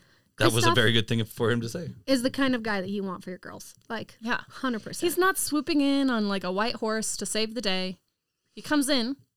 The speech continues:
Speaker 2: Mm-hmm.
Speaker 3: He does definitely help save the day.
Speaker 2: Oh, yeah,
Speaker 3: But he does it
Speaker 2: alongside
Speaker 3: by
Speaker 2: her.
Speaker 3: saying, "I'm here. What do you need? How can I support you?"
Speaker 2: He
Speaker 3: What do you
Speaker 2: gives
Speaker 3: need
Speaker 2: a
Speaker 3: from me?
Speaker 2: lot of space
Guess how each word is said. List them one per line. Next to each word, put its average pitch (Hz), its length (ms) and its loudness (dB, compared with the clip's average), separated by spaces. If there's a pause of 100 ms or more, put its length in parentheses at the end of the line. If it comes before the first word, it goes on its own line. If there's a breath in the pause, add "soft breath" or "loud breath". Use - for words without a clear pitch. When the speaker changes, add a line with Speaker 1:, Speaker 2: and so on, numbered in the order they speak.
(340)
Speaker 2:
Mm-hmm. 247 240 0
Speaker 3:
He 240 100 0
does 220 400 2 (260)
definitely 214 640 -4
help 196 240 -6
save 202 260 -4
the 185 60 -8
day. 208 380 -2 (100)
Speaker 2:
Oh, 247 60 0
yeah, 294 180 4
Speaker 3:
But 214 120 2
he 240 60 6
does 233 260 8
it 233 60 2
Speaker 2:
alongside 247 40 6
Speaker 3:
by 214 140 6
Speaker 2:
her. 202 120 2
Speaker 3:
saying, 208 380 2 (140)
"I'm 226 200 4
here. 220 360 0
What 208 320 2
do 208 100 0
you 196 240 0
need? 190 220 0
How 208 140 0
can 208 180 -8
I 196 160 -2
support - 360 -6
you?" 233 380 -2 (1500 soft breath)
Speaker 2:
He 247 140 2
Speaker 3:
What - 60 4
do 262 60 6
you 277 60 8
Speaker 2:
gives - 120 2
Speaker 3:
need 285 40 -2
Speaker 2:
a 285 40 4
Speaker 3:
from 277 80 0
me? 254 40 2
Speaker 2:
lot 240 160 2
of 220 120 -2
space - 600 -6